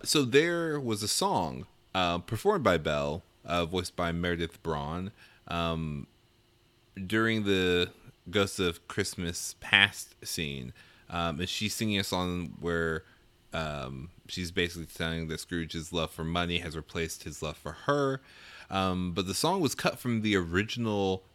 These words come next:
theatrical edition, um, because Walt Disney believed that it wouldn't appeal to young kids. Um, and so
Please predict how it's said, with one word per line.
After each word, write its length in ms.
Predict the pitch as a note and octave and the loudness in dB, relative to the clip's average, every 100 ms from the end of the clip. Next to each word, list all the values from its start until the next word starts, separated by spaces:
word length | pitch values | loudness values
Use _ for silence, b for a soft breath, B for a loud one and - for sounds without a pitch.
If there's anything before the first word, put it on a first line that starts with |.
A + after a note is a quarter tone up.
| _ | _
theatrical 840 | G#2 G2 G#2 G2 - E2+ D#2+ E2+ - | 2 2 2 -4 -2 2 2 -2 -6
edition, 720 | E2+ D#2+ C#3 D#3+ - G1+ - - b b b - | -8 -2 0 0 -2 -4 -10 -18 b b b -10
um, 520 | - D#2+ C#2+ C#2 C2+ - | -4 -2 -2 -4 -8 -10
because 400 | - F2 G2 E2+ | -10 0 0 0
Walt 240 | E2+ F#2 D#2+ | 0 0 2
Disney 520 | F2 E2+ F2 E2 E2 E2 | -2 -2 -2 -2 -2 -4
believed 340 | F2 E2 E2 E2+ | -4 -2 -4 0
that 240 | E2+ D2+ - b b b _ - | 0 0 -4 b b b _ -4
it 60 | G3 | 0
wouldn't 220 | A3+ G#3+ | 2 2
appeal 260 | G#3 A#3+ A3+ | 4 4 2
to 140 | A3 | 2
young 220 | G#3 G#3+ G#3 | 4 4 4
kids. 580 | - A#3 D#3+ F#2+ - - b b b | 4 6 6 4 -8 -10 b b b
Um, 560 | - G2+ F#2 F#2+ F#2+ - _ _ _ _ _ _ _ | 0 2 4 4 0 -6 _ _ _ _ _ _ _
and 140 | G#2+ G#2+ | -6 -2
so 580 | - G#2 F#2 F2+ F2 | 6 8 8 6 2